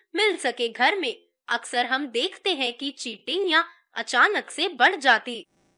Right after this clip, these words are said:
है तो कभी अचानक से गायब हो जाती है। चींटियां दो तरह की होती हैं, लाल और काली। इनमें से लाल को अशुभ और काली को शुभ माना गया है।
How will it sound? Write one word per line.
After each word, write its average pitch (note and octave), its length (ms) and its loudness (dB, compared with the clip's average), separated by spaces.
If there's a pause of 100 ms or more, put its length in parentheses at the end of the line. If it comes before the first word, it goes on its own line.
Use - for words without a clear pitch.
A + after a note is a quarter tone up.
है F#4+ 320 8 (340)
तो C4+ 120 2
कभी B3+ 300 2 (140)
अचानक B3 500 4
से D4+ 180 -4
गायब C4 380 4
हो D4+ 140 0
जाती C4+ 360 4
है। C4 160 2 (480)
चींटियां E4 540 2
दो B3 220 -2
तरह D4 300 4
की G4 180 2
होती D#4+ 360 -4
हैं, C#4+ 220 0 (340)
लाल D#4 300 8 (140)
और D#4 160 4
काली। B3 500 4 (420)
इनमें C4+ 280 -4
से C4 180 -4
लाल C4 400 6
को E4+ 140 0 (320)
अशुभ C4+ 420 0 (120)
और A#3 160 0
काली A#3+ 320 2
को F#4+ 180 0
शुभ C4 300 -4
माना E4 320 4
गया C4 280 6
है। C4 160 2